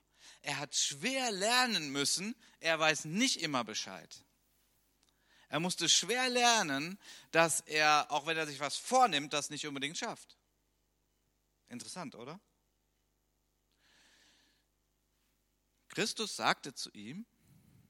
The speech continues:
"Du wirst mich verleugnen." Was auch wieder eine unglaubliche Aussage von Jesus ist.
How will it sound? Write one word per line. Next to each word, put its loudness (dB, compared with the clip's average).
"Du -16
wirst -8
mich -18
verleugnen." -16
Was -12
auch -10
wieder -2
eine -6
unglaubliche -8
Aussage -2
von -10
Jesus -14
ist. -20